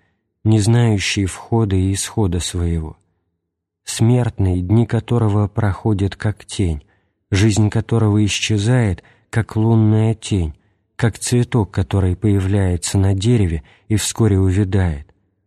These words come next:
временно цветет и мгновенно засыхает. Жизнь моя, подлежащая разрушению и упадку, чем более возрастает, тем более умаляется,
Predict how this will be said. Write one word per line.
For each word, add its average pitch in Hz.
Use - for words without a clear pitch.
временно 98
цветет 107
и 120
мгновенно 98
засыхает. 90
Жизнь 110
моя, 87
подлежащая 98
разрушению 95
и 90
упадку, 92
чем 101
более 98
возрастает, 98
тем 101
более 101
умаляется, 98